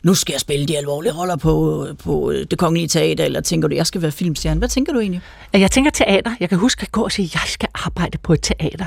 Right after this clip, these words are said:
Speaker 2: Det var drømmen, at arbejde på et teater. Og det gjorde jeg jo også mange, mange,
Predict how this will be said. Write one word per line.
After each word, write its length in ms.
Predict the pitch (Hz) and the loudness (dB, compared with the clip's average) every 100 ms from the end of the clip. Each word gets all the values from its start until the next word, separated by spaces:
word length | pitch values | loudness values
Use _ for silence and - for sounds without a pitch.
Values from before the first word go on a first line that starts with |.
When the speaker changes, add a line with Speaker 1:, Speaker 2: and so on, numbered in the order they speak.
| - | 0
Speaker 2:
Det 120 | 220 | 2
var 80 | 208 | 2
drømmen, 480 | - 160 - 160 160 | 0 0 0 -2 -4
at 120 | 180 160 | -2 2
arbejde 440 | 165 165 160 175 | 2 2 0 0
på 280 | - 147 147 - _ - | 2 2 2 -6 _ -2
et 100 | 180 - | -2 0
teater. 360 | - 139 160 - - - - | 0 0 -2 -8 -14 -20 -6
Og 80 | 160 | -4
det 80 | - | 0
gjorde 240 | 160 175 | 2 4
jeg 60 | 185 | 4
jo 100 | 156 | 4
også 220 | 147 - _ _ _ - | 2 -4 _ _ _ -4
mange, 500 | 170 170 170 175 185 | -2 0 0 0 0
mange, 280 | 165 131 | -2 -4